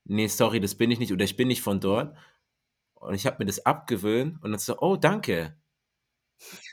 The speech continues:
Speaker 1: So, „Danke, dass du mich dahin assoziierst.“ Das ist so eine Ehre, Wertschätzung, wenn jemand zu mir sagt, „Hey, du siehst kongolesisch aus“
Speaker 2: Mhm.
Speaker 1: und so. „Oh, danke.“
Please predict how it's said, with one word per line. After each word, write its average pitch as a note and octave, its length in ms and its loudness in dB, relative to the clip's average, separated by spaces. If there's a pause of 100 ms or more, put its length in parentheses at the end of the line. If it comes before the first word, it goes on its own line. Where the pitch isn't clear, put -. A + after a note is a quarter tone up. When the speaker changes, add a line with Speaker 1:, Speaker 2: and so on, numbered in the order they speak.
(180)
Speaker 1:
So, F#2+ 400 0
„Danke, D3 340 6
dass A#2+ 200 6
du B2 80 2
mich A#2 160 0
dahin A#2 260 6
assoziierst.“ G#2+ 640 0
Das G2+ 140 -2
ist G2+ 160 -2
so F#2+ 360 2 (480)
eine F#2 140 0
Ehre, G#2+ 320 4
Wertschätzung, A2+ 460 2
wenn G#2 80 2
jemand G#2 180 0
zu A2+ 80 -6
mir G#2 60 -2
sagt, G#2 260 -2 (480)
„Hey, G#2+ 240 -6
du G2 120 -8
siehst G#2 180 -2
kongolesisch G#2+ 640 2
aus“ E2 240 0
Speaker 2:
Mhm. - 20 -10
Speaker 1:
und E2 80 -8
so. D#2 300 -8
„Oh, G3+ 260 4
danke.“ B2+ 600 4